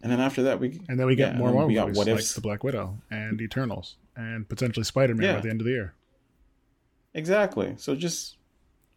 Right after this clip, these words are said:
Speaker 1: you can wait
Speaker 2: They're
Speaker 1: for a
Speaker 2: getting there.
Speaker 1: little Deadpool. Also, someone told me that, uh, what they're gonna do with Deadpool is they're gonna make him the new Stan Lee and have him pop up
Speaker 2: Oh,
Speaker 1: as
Speaker 2: dear
Speaker 1: little
Speaker 2: Lord.
Speaker 1: cameos
Speaker 2: That's frightening.
Speaker 1: within other Marvel movies. And I was thinking, like,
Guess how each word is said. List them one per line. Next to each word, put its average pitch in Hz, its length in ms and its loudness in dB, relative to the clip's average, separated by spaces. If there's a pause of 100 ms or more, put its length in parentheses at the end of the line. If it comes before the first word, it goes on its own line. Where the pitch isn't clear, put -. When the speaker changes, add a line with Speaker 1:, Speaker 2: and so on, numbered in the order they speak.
Speaker 1:
you 202 100 -6
can 202 240 2
wait 127 140 6
Speaker 2:
They're 151 100 2
Speaker 1:
for 170 60 8
a - 20 6
Speaker 2:
getting 120 140 6
there. 117 140 4
Speaker 1:
little 113 220 2
Deadpool. 117 380 2 (1160)
Also, 196 220 0
someone 202 280 -4
told 196 200 -4
me 175 100 -2
that, 147 380 -2
uh, 127 380 2 (220)
what 139 100 -2
they're 143 100 2
gonna 143 140 2
do 135 100 0
with 131 120 0
Deadpool 123 460 0
is 120 180 -2
they're 127 100 2
gonna 123 140 2
make 123 180 0
him 127 60 -2
the 127 60 0
new 120 120 0
Stan 113 300 0
Lee 123 320 0 (200)
and 117 120 -4
have 120 180 0
him 113 140 0
pop 110 280 -2
up 113 280 -2 (360)
Speaker 2:
Oh, 147 140 8
Speaker 1:
as 110 80 2
Speaker 2:
dear 110 140 2
Speaker 1:
little 110 220 2
Speaker 2:
Lord. 110 120 0
Speaker 1:
cameos 120 580 0
Speaker 2:
That's - 220 -4
frightening. 120 320 -2
Speaker 1:
within 127 240 2
other 117 180 0
Marvel 113 360 -2
movies. 139 500 -6 (580)
And 151 140 0
I 165 60 4
was 165 100 2
thinking, 180 240 4
like, 156 240 0